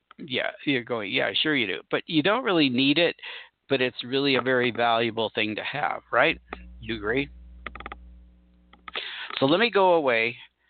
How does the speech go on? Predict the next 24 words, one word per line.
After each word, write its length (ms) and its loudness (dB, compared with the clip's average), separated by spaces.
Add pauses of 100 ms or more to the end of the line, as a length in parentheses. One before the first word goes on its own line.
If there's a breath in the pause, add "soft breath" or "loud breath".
(560 soft breath)
and 300 0
let 120 -2
my 120 -4
spirit 360 -4
guides 360 0
talk 260 0
to 100 -6
you 220 -6
for 120 -4
a 40 -6
few 240 -6
minutes, 400 -6 (440)
and 800 4
we'll 220 0
go 220 -4
from 220 -6
there. 360 2 (440 loud breath)
And 220 0
they'll 140 4
talk 400 2
to 60 -8
you 120 -4
about 380 0
this 140 -10